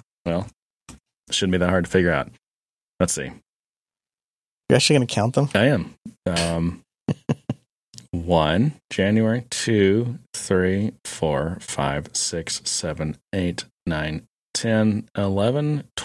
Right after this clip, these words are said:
Speaker 1: twelve, and this will be thirteen. So, wow.
Speaker 2: Wow.
Speaker 1: That's at least once a month. <laughs>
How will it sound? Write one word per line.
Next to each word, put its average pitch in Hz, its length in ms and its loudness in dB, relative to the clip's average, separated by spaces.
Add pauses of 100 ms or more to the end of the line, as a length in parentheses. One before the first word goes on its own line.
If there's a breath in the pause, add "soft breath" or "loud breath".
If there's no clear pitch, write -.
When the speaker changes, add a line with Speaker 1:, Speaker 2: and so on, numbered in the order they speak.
(260)
Speaker 1:
twelve, 123 420 0
and 92 80 2
this 98 120 2
will 113 80 0
be 110 100 0
thirteen. 104 640 -2
So, 82 300 -4
wow. 175 300 -2 (280)
Speaker 2:
Wow. 107 240 -4 (320)
Speaker 1:
That's 120 260 0
at 127 80 6
least 143 200 8
once 123 180 0
a 113 40 -8
month. 120 280 -2 (120)
<laughs> 190 100 6